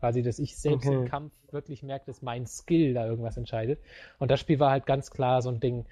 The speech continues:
Speaker 1: von wegen dein zehn Stärke und zwanzig Charisma entscheiden über Kampf und Gespräch und nicht, was du jetzt auswählst oder, oder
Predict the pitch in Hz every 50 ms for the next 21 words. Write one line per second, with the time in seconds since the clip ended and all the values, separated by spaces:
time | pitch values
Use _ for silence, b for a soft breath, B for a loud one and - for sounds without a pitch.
0 | B B B B B _ - 143 131 123 127 120 123 120 120 120 117 120 120 123
1 | 120 127 - _ _ _ _ - - - 143 139 135 123 - - - 143 135 139
2 | - - 143 135 127 123 127 120 - - _ _ - - - - - - - 135
3 | 135 120 - 117 - - 139 139 131 135 120 - 127 123 117 113 110 - - 120
4 | 117 117 123 127 113 117 113 - - 135 131 131 - 127 120 120 110 - - 135
5 | 131 139 135 - 127 123 127 120 - - - - 127 - - - - 131 123 120
6 | 113 - - 113 135 131 - - 135 127 123 120 - - - 123 113 117 117 117
7 | 117 117 113 113 113 110 113 120